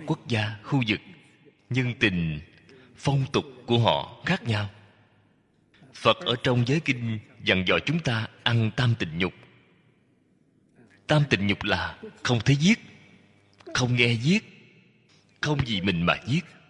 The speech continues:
Thức ăn mà ly bát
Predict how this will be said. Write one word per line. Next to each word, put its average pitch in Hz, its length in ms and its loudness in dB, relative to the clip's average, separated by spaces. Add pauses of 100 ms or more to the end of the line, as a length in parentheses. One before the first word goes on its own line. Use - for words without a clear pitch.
(1300)
Thức 180 180 -2
ăn 113 200 2
mà 82 340 0 (300)
ly 107 200 -2
bát 113 220 -2